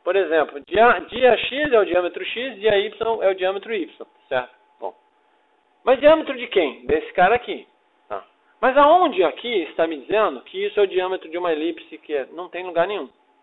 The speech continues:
certo? Porque, porque no X M L, a, a, a suposição é que a inteli-, eu não vou usar a palavra inteligência, porque a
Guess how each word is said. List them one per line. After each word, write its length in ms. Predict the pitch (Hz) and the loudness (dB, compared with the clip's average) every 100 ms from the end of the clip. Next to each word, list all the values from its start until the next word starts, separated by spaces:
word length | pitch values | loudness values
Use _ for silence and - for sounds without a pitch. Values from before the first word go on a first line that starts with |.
| _ | _
certo? 240 | - 143 - - _ _ | -4 -4 -4 -20 _ _
Porque, 160 | 196 208 | -8 -6
porque 180 | - | -4
no 100 | 311 | -4
X 180 | - 208 | -6 -6
M 220 | 180 143 | -6 -4
L, 400 | 131 196 190 113 - _ _ _ _ _ _ _ - | 2 2 2 -2 -12 _ _ _ _ _ _ _ -2
a, 280 | 190 214 202 | 0 2 2
a, 540 | 202 208 196 185 160 | 2 4 4 4 4
a 40 | 143 | 0
suposição 840 | 226 - 277 196 - 208 214 127 | -2 -2 -2 -4 0 2 2 -2
é 120 | 160 165 | -10 -8
que 180 | - | 0
a 280 | 196 175 - - _ _ _ | 4 4 2 -6 _ _ _
inteli-, 640 | 240 277 - 226 190 170 - | -14 -8 0 0 -2 -10 -12
eu 120 | 208 | -10
não 80 | 233 | -4
vou 120 | 226 | -2
usar 120 | 185 | 0
a 40 | 170 | 2
palavra 280 | 156 147 | 2 0
inteligência, 500 | 139 131 113 147 185 | -2 -10 -10 -8 -8
porque 180 | - | -8
a 80 | - | -8